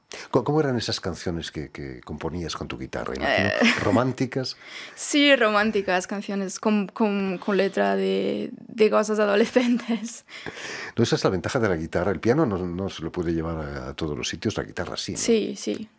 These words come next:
Speaker 1: Eso es importante. Solo dos años más tarde de, de empezar tus estudios con Marc André, obtienes el premio de la Sociedad de Autores Francesa, eh, la sacem.
Speaker 2: Ujú.
Speaker 1: Eh, ¿qué, qué supuso para ti? ¿Era el colofón de tus estudios de composición?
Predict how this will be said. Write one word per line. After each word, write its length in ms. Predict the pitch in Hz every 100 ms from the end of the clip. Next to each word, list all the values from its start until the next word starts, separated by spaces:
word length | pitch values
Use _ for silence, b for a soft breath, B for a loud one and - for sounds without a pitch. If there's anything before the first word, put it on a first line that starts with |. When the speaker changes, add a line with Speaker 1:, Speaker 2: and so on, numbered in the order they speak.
| -
Speaker 1:
Eso 160 | -
es 100 | -
importante. 480 | - - - - - - B B B B B
Solo 300 | - 185 -
dos 260 | 92 127 135
años 300 | 135 131 -
más 320 | 101 95 -
tarde 420 | 104 90 76 85
de, 140 | 82 64
de 140 | 64
empezar 320 | 65 - 92
tus 180 | - 78
estudios 440 | - - 82 76 -
con 120 | 69
Marc 240 | 80 -
André, 360 | 80 80 87 110 B B B
obtienes 400 | 101 - 131 -
el 60 | 110
premio 300 | 107 107 113
de 120 | 92
la 80 | 82
Sociedad 400 | - 78 90 98
de 60 | 92
Autores 340 | 76 92 87
Francesa, 540 | - 78 - 85 95 - B B
eh, 240 | - 80 71
la 80 | 76
sacem. 520 | - - - 87 71
Speaker 2:
Ujú. 400 | - 240 233 156
Speaker 1:
Eh, 180 | 107 98 -
¿qué, 120 | 110
qué 100 | -
supuso 300 | 139 143 -
para 180 | - 69
ti? 180 | 82 80 73 -
¿Era 320 | - 117 120
el 180 | 110 90
colofón 560 | - 101 90 - 104
de 80 | 95
tus 200 | - 87
estudios 340 | - - 82 80
de 80 | -
composición? 640 | 76 - - - 53 -